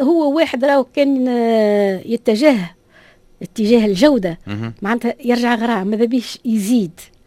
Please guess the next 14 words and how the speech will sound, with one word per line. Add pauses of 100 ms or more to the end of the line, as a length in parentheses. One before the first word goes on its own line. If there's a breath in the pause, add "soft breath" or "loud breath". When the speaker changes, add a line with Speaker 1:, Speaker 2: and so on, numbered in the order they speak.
(560 soft breath)
Speaker 1:
واللي
وصلوا
الشركات،
قلت
لك
ساعات
شركة (140)
بمية
وخمسين (100)
ألف
دينار،
ساعات
Speaker 2:
مهم.
Speaker 1:
بعشرين،